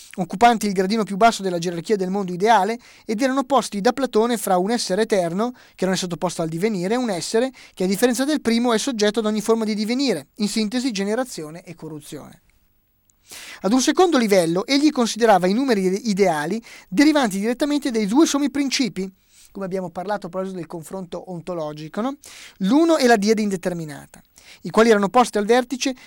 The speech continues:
del piano delle idee ed erano generatori di tutte le idee, da quelle più generali a quelle particolari. Tutte le idee avevano per Platone una struttura numerica. E Rosmini constata quindi la profonda analogia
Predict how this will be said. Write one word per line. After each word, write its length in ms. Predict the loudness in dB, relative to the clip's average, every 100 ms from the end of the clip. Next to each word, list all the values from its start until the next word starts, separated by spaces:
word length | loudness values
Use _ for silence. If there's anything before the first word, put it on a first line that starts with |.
| -20 _
del 260 | -2 -2
piano 240 | 2 2 4
delle 220 | 0 0
idee 240 | 0 0
ed 160 | 0 0
erano 240 | 0 0
generatori 640 | -2 -2 0 -2 -2 -2 -2
di 160 | -4
tutte 300 | 2 4 4
le 80 | 0
idee, 300 | -2 -6 -10 _ -20 -12
da 80 | -4
quelle 200 | 4 4
più 120 | 4
generali 400 | 0 2 4 4
a 40 | 2
quelle 260 | 0 -2
particolari. 680 | -2 -6 -6 -8 -8 -10 -14 -20 _ _
Tutte 280 | 4 4 4
le 80 | 2
idee 180 | 4 4
avevano 280 | 4 2 0
per 120 | 0
Platone 340 | -2 0 0
una 140 | 0 -2
struttura 480 | -2 -8 -2 -2
numerica. 600 | 0 -2 -2 -2 -6 -16 -20 _ _ _ _ _ _ -4
E 100 | -2
Rosmini 340 | 0 -2 -2
constata 340 | -4 -6 -8
quindi 280 | -4 -4 -2
la 100 | -2
profonda 380 | -2 -4 -4 -4
analogia 540 | -4 -4 -4 -2 -2